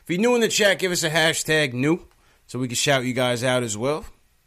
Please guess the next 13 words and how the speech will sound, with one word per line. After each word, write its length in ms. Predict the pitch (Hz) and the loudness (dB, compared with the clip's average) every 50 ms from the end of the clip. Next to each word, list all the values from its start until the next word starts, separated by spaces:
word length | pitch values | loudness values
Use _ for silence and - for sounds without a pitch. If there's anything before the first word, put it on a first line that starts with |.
| _ _ _ _ _ _ _ _ _ _ _ _ _ _ _ - - - _ _ _ _ _ _ _ _ _ _ _ _ _ _ | _ _ _ _ _ _ _ _ _ _ _ _ _ _ _ -20 -20 -20 _ _ _ _ _ _ _ _ _ _ _ _ _ _
All 80 | - 82 | -10 -8
right, 60 | 98 104 | -6 -6
let's 160 | 104 107 - | -6 -6 -6
see 200 | - 117 117 110 | -6 -4 -4 -4
what's 220 | 104 104 101 - | -4 -4 -6 -4
happening. 540 | - 113 110 107 104 - - 104 101 98 95 | -2 -2 -2 -2 -4 -6 -8 -8 -8 -8 -2
Where 220 | 98 139 160 170 165 | 2 4 6 6 6
on 80 | 165 | 6
Instagram 640 | 170 175 170 - - 147 123 - 151 147 143 139 139 | 4 2 2 0 0 -2 -2 0 0 0 0 0 -2
is 120 | 139 117 123 | -4 -6 -6
this 160 | 127 120 - | -6 -6 -2
happening? 580 | 147 143 143 139 - 117 113 110 98 92 87 - - - _ | -2 0 0 -2 -2 -6 -10 -10 -10 -12 -16 -20 -20 -20 _
Uh, 500 | - 50 50 50 50 50 50 - - - | -20 -20 -20 -20 -20 -20 -20 -20 -20 -20